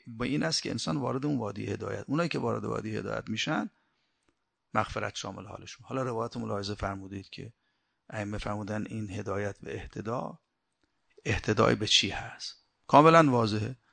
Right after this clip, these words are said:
این ظاهر آیه است دیگه که یه م-، یه مقدماتی قبل از، عرض کنم، دعوت به امامت و تعیین مسیر امت در طول تاریخ و که آه، بعد اینجوری راه برید.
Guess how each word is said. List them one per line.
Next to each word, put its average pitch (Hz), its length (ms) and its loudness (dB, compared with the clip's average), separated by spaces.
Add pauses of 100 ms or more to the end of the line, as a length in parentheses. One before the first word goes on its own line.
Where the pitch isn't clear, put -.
(580)
این 202 160 6
ظاهر 165 380 12
آیه 120 280 10
است - 220 2
دیگه 110 280 -4
که - 160 2
یه 127 100 8
م-، 117 280 6
یه 127 160 8
مقدماتی 107 1000 4 (720)
قبل 135 360 12
از، 139 300 8 (300)
عرض 131 240 2
کنم، 123 420 -2 (760)
دعوت 120 460 4
به 113 380 -2 (500)
امامت 110 580 0
و 104 300 -6 (180)
تعیین 117 640 -4
مسیر 127 540 0
امت 117 440 -2
در 110 160 -2
طول 107 360 -6
تاریخ 107 380 -8
و 104 80 -10
که 123 120 -12
آه، 139 160 -4
بعد - 220 -4
اینجوری 123 420 0
راه 110 260 2
برید. - 260 -18